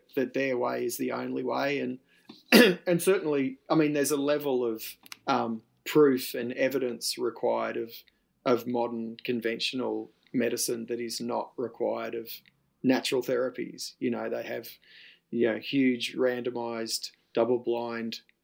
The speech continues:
clinical trials, and they have to prove beyond a shadow of a doubt that something is effective and, and document the potential side effects. And, you know, it's an incredibly rigorous process. So I understand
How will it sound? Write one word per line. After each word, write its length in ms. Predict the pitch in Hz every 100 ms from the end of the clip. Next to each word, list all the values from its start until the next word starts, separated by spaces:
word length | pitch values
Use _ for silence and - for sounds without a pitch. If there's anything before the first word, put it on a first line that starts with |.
| _ _ _ _
clinical 380 | - 131 127 117
trials, 720 | - 123 120 117 120 120 113
and 180 | 120 110
they 180 | 110 107
have 220 | 117 117 -
to 180 | 113 - _ _
prove 400 | - 127 123 117
beyond 300 | 123 120 113
a 40 | 113
shadow 340 | - 107 113
of 100 | 113
a 40 | 107
doubt 440 | - 117 113 -
that 200 | 120 - _
something 420 | - 131 - 113
is 140 | 113 110
effective 720 | - 101 - 120 107 110 113
and, 220 | 117 -
and 340 | 143 113 117 - _ - - _
document 600 | - 123 - 120 117 - -
the 80 |
potential 520 | 117 - 123 - 123 113
side 280 | - 120 113
effects. 540 | - 123 - - -
And, 240 | 113 117 110 -
you 80 |
know, 120 | 120 113
it's 140 | 117
an 140 | 117 - -
incredibly 720 | 120 120 120 - 123 113 110
rigorous 680 | 110 123 120 117 113 - - _ -
process. 520 | 127 131 - - -
So 120 | 123
I 140 | 131 143
understand 720 | 127 117 - 120 120 110 113